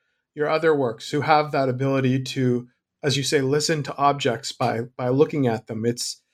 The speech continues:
it's a skill which I think many academics might not be attuned to because they're so focused on the text. And in the case of, uh, the kind of anthropology that I do, they're, they're thinking about listening to people.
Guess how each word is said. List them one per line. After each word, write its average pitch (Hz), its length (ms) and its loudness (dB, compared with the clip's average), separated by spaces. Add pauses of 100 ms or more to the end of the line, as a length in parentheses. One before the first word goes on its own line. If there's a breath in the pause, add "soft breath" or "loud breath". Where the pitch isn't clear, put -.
(280)
it's 175 180 -2
a 165 60 2
skill 185 400 0
which 156 220 2
I 147 100 -2
think 151 280 -2
many 147 240 0
academics 135 920 0 (300)
might 170 200 2
not 160 220 0
be 147 160 0
attuned 214 460 0
to 113 360 -4
because 135 320 -4
they're 135 140 2
so 156 220 4
focused 143 460 -2
on 131 140 2
the 127 80 -2
text. - 560 -2 (460)
And 135 340 0
in 151 240 -2
the 151 80 4
case 151 300 -2
of, 135 200 0
uh, 120 220 2
the 127 100 -2
kind 135 240 -2
of 123 100 2
anthropology 131 720 0
that 120 140 0
I 131 140 2
do, 120 360 -2 (420)
they're, 123 360 0 (140)
they're 135 180 0
thinking 147 320 -2
about 127 300 2
listening 143 500 0
to 131 120 -8
people. 127 720 -2